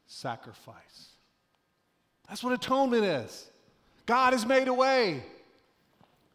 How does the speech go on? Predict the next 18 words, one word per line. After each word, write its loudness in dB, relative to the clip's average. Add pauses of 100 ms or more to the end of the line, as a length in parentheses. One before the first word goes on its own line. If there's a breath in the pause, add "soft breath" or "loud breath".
(120)
so 0
that -4
you 4
and 4
I 4
can -4
have 2
a 0 (640)
great -2 (140)
relationship -2 (720)
with -4
God -4 (220 loud breath)
because -4
of -12
what -6
Christ -8
has -10
done -10